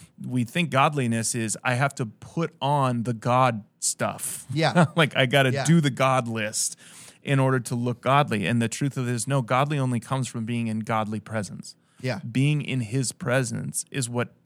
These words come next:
Speaker 1: ends up ch-, changing us.
Speaker 2: Yeah.
Speaker 1: Have you ever hung out with somebody that is richer than you, healthier than you, smarter than you? Have you ever hung out with somebody that has a better marriage than you do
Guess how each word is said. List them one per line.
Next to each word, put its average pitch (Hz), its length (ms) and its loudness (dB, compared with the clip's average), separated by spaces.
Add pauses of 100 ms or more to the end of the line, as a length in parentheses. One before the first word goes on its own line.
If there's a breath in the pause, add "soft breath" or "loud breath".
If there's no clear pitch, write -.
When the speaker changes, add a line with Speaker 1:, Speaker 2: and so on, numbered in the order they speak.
(160)
Speaker 1:
ends 120 180 0
up 104 180 -8
ch-, - 200 -10 (180)
changing 123 480 -2
us. 113 120 -6
Speaker 2:
Yeah. - 60 -16 (320 loud breath)
Speaker 1:
Have 127 100 -2
you 143 80 6
ever 160 100 2
hung 160 340 -4
out 139 200 2
with 127 100 0
somebody 110 600 0 (300 loud breath)
that 113 200 2
is 107 280 -6 (440 soft breath)
richer 139 460 0
than 147 160 0
you, 143 380 0 (300 soft breath)
healthier 131 680 0
than 120 180 0
you, 113 460 0 (520)
smarter 117 640 0
than - 220 -4
you? - 240 -8 (380 loud breath)
Have 117 120 -4
you 131 60 2
ever 135 240 -2
hung 127 320 -2
out 127 60 0
with 117 80 -4
somebody 117 260 0
that 110 200 -2
has 117 220 -2
a 110 40 -4
better 113 260 0
marriage 127 500 0
than - 160 -6
you - 120 -6
do - 260 -10